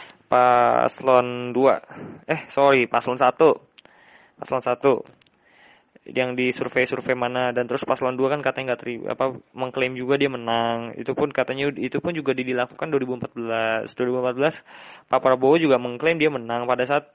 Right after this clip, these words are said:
padahal saat itu survei katanya lebih condong ke Pak Jokowi. Nah, itu kan terjadi lagi dan terjadi lagi. Nah,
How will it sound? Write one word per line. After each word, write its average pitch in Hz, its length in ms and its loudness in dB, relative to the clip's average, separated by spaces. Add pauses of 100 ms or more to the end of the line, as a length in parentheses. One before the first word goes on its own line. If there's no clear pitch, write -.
padahal 147 320 0
saat 139 160 0
itu 151 240 -6
survei 143 320 -4
katanya 131 320 -6
lebih 131 160 -10
condong 123 320 -8
ke - 80 -20
Pak - 160 -6
Jokowi. 123 640 -6
Nah, 120 80 -6
itu 120 160 -6
kan 165 160 -4 (400)
terjadi 139 340 0
lagi 139 220 2
dan 160 80 0
terjadi 127 320 -6
lagi. 120 320 -8 (320)
Nah, 156 240 -2